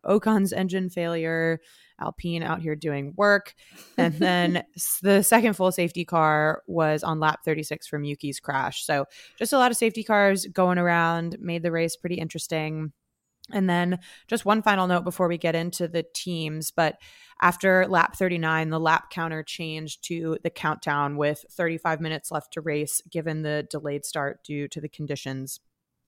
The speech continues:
Speaker 1: And then D R S was not enabled until lap forty-three due to those conditions as well. So it was a little bit of an interesting,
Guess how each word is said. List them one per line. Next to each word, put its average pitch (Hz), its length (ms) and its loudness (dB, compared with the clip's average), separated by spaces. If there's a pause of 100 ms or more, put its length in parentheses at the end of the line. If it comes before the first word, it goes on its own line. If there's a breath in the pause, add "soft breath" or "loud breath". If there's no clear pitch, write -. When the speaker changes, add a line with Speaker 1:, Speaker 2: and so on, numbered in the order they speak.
(120)
Speaker 1:
And 196 140 2
then 160 160 0
D 165 140 2
R 156 100 4
S 156 220 -2
was 160 160 -8
not 156 240 0
enabled 165 380 -4
until 160 480 -4 (380 soft breath)
lap 165 220 4
forty-three 160 680 -2
due 156 180 -6
to 151 80 -8
those 143 220 -6
conditions 147 540 -12
as 147 180 -10
well. 147 440 -6
So 117 240 -2
it - 60 -10 (360 soft breath)
was 156 80 -14
a 156 60 -8
little 165 180 -4
bit 165 140 -4
of 147 100 -4
an 151 100 -4
interesting, 147 800 -4